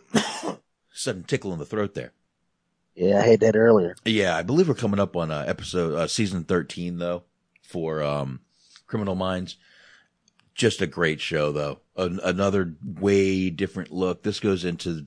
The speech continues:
Speaker 1: to, uh, you know, y-, you don't see a lo-, a lot of the, uh, cop part here, but you see where the F B I, and they go after serial killers, the worst of the worst. So they bring you into the, you know, a lot of these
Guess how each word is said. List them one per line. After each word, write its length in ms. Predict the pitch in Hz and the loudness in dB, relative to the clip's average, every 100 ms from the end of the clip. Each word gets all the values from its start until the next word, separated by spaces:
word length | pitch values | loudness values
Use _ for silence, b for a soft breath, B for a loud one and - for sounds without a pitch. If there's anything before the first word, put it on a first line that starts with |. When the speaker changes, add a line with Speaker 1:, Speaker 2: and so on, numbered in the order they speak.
| _ | _
Speaker 1:
to, 300 | - 87 80 | -6 -2 0
uh, 300 | 78 76 71 67 B B B B | 2 0 -2 -6 B B B B
you 80 | |
know, 80 | 107 | 2
y-, 140 | 98 98 | 2 0
you 160 | 101 | -2
don't 160 | 104 110 | 0 0
see 140 | - 101 | 0 0
a 80 | |
lo-, 240 | 92 73 92 - | 0 -4 -8 -8
a 80 | |
lot 240 | 92 92 92 | -4 -2 -2
of 100 | 85 | -2
the, 240 | 87 85 | -2 -2
uh, 260 | 80 76 60 _ _ | -4 -6 -8 _ _
cop 440 | - 135 113 - - - - | -8 -4 -4 -6 -20 -20 -6
part 260 | 98 85 | -2 -2
here, 200 | 92 87 | -2 -4
but 140 | 87 82 | -4 -6
you 100 | 82 | -8
see 200 | - 101 | -6 -4
where 140 | 87 90 | -2 -4
the 180 | 85 | -4
F 220 | 78 95 - | -4 -6 -6
B 180 | 85 | -6
I, 340 | 85 87 85 78 b b b | -4 -2 -4 -6 b b b
and 140 | 78 | -4
they 160 | 90 143 | 2 2
go 220 | 156 165 | 4 6
after 320 | 147 - 117 | 4 2 -6
serial 420 | 101 110 107 95 | -2 2 4 4
killers, 400 | 87 87 78 76 | 0 -2 -4 -4
the 80 | 80 | -8
worst 400 | 85 87 98 98 | -8 -4 -4 -2
of 100 | 104 | -2
the 80 | 90 | -2
worst. 560 | 87 90 71 - - - _ _ _ _ _ _ | -2 -2 -4 -8 -16 -20 _ _ _ _ _ _
So 640 | - - - 92 85 85 - | -14 -8 0 2 2 0 -2
they 100 | 90 | -2
bring 280 | 82 101 135 | 0 0 2
you 200 | 131 113 | 2 2
into 260 | 98 - 87 | 0 -2 -4
the, 300 | 78 71 71 - | -4 -6 -12 -10
you 100 | 82 | -6
know, 240 | 78 73 | -6 -6
a 100 | 67 | -4
lot 360 | 82 90 107 123 | -4 0 2 2
of 140 | 110 | 0
these 420 | 98 95 92 85 | 0 -2 -2 -6